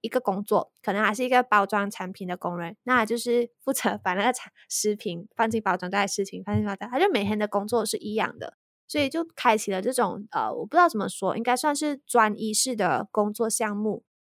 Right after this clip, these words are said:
的这种工作模式。可是慢慢的衍生到现在是一个网络时代了，然后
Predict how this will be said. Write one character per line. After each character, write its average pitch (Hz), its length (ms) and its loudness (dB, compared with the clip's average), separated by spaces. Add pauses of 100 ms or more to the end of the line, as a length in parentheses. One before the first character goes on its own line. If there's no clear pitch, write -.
(180)
的 220 120 2
这 247 100 6
种 147 280 0
工 190 180 0
作 220 200 2
模 180 200 -2
式。 - 320 -4 (380)
可 214 120 -4
是 339 400 2
慢 311 160 2
慢 311 240 4
的 233 240 4
衍 - 240 -4
生 214 180 -4
到 240 160 4
现 254 160 -2
在 247 200 2
是 254 260 0
一 - 140 -6
个 226 300 2 (120)
网 190 160 -2
络 208 100 0
时 208 200 -2
代 190 200 2
了， - 140 -6 (400)
然 214 100 4
后 269 280 6